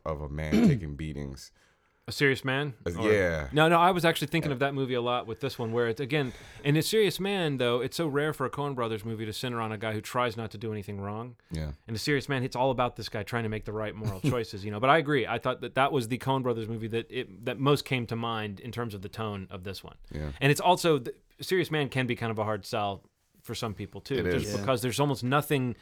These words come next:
Speaker 2: there's nothing glamorous about the, the characters, the setting, the storyline.
Speaker 1: Yeah.
Speaker 2: This at least had some, I thought, rather,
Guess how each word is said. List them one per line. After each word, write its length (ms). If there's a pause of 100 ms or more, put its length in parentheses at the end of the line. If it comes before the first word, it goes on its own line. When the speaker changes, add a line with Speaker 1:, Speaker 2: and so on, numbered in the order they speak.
(320)
Speaker 2:
there's 120
nothing 200
glamorous 600
about 380
the, 100
the 220
characters, 540
the 100
setting, 400
the 80
storyline. 680
Speaker 1:
Yeah. 220
Speaker 2:
This 180
at 120
least 240
had 320
some, 320 (320)
I 140
thought, 260
rather, 380